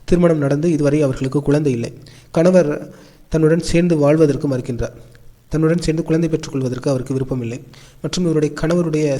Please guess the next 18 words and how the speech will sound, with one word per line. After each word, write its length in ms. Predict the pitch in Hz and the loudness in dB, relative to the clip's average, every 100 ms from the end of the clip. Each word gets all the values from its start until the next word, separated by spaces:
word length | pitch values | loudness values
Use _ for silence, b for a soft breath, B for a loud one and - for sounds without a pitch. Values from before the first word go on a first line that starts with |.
| 151 | 0
சகோதரி 360 | 147 165 147 131 - - - b b | 2 2 0 -2 -8 -18 -20 b b
அக்கா 160 | 131 165 | -2 0
அவர்கள் 280 | 139 131 139 | 0 -2 -4
சொல்கின்றார், 400 | 135 131 127 143 135 | -4 -4 -2 -2 -2
இவருக்கு 260 | 139 131 139 | -4 -2 -2
ஏற்கனவே 300 | 151 147 160 151 | 0 -2 0 0
ஒரு 100 | 135 | 0
பெண்ணுடன் 340 | 139 139 139 127 - 135 | -2 -2 -4 -6 -10 -6
தொடர்பு 240 | 131 127 | -4 -4
இருக்கின்றது 380 | 120 120 117 131 123 - B B B B B | -6 -8 -8 -6 -8 -12 B B B B B
மற்றும் 280 | 147 160 139 | -6 -2 0
அவர் 160 | 139 135 | 2 2
அவருடன் 380 | 139 160 160 156 | 4 4 4 2
தான் 120 | 156 143 | 0 0
வாழ 80 | 139 | 0
விரும்புகின்றார். 520 | 127 127 120 120 127 - - | -2 -4 -4 -4 -6 -8 -8
அதன் 180 | 135 139 | -4 0
அடிப்படையில் 320 | 147 156 | 2 2